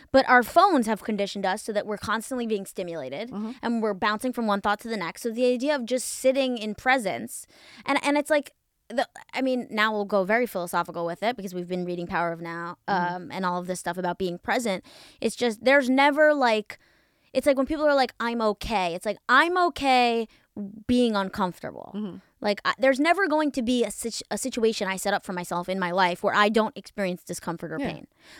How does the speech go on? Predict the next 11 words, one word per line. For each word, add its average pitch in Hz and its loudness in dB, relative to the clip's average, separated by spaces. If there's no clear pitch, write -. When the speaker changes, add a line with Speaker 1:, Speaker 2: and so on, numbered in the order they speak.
Speaker 1:
My 240 4
life 285 8
is 359 -4
filled 269 4
with 233 0
pain. 175 -6
My 208 4
life 247 6
is 269 -4
filled 226 0
with 202 -2